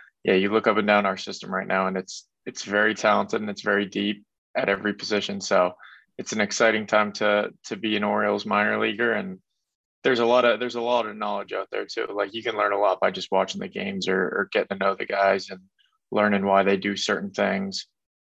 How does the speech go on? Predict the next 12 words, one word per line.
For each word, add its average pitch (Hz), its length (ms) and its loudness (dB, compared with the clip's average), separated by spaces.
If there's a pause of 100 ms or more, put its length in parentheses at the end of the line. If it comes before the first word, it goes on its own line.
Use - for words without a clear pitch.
(140)
um, 92 500 2
without 98 360 2
revealing 90 340 0
any 92 120 -2
secrets - 400 -6
there. 90 180 4
But, 92 320 2 (840)
uh, 90 380 2 (360)
so - 160 -6
yeah, 95 260 2 (320)
it's, - 340 -12 (1080)
it's - 260 -12